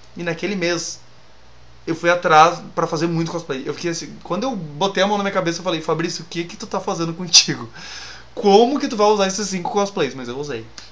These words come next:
né? Mas, ah, hoje em dia eu tenho uns onze, doze, eu não sei,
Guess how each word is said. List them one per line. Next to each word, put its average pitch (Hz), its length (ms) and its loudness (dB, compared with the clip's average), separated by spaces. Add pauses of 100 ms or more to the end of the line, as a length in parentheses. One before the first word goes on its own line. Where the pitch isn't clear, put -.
né? 131 280 -4
Mas, 135 420 0 (180)
ah, 147 560 -2 (680)
hoje 147 300 -2
em - 20 -2
dia 139 160 0
eu 151 60 4
tenho 156 240 -6
uns 139 260 -8
onze, 156 320 -6
doze, 135 340 -6
eu 147 60 -8
não 127 140 -12
sei, 135 280 -10